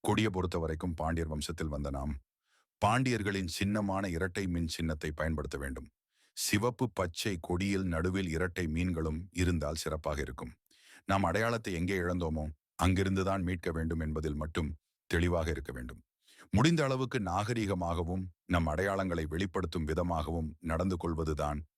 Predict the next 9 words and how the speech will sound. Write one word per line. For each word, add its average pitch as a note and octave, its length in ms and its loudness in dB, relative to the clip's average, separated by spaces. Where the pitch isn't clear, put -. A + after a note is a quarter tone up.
நமக்கும் E2+ 520 2
அழகு. C#2+ 380 -4
நம் F#2+ 240 4
வரலாறை B2 540 2
மேலும் A2+ 360 2
எடுத்துச் G#2 340 -2
செல்வதற்கு E2 800 -2
உறுதுணையாகவும் F2+ 840 2
இருக்கும். C#2+ 360 -6